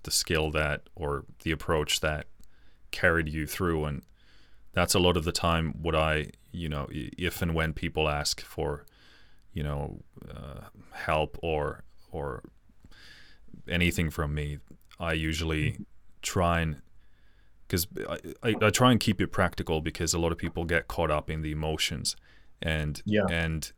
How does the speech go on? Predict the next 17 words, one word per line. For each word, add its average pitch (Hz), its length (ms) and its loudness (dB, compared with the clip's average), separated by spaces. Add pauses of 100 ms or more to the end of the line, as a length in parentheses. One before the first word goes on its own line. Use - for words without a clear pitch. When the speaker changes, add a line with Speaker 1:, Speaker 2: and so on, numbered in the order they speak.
(140)
Speaker 1:
it's - 240 -2
really 90 200 4
useful 80 640 0 (460)
to 78 320 0 (680)
remain 82 460 4
practical 76 760 0 (160)
regardless 76 720 2
of 73 340 -6
what 76 220 -2
your 76 180 -4
emotions 73 540 -4
are. 80 300 -2 (420)
And, 80 280 2
Speaker 2:
Mm-hmm. 107 200 2
Speaker 1:
you 87 80 0
know, 80 120 4
even 78 380 2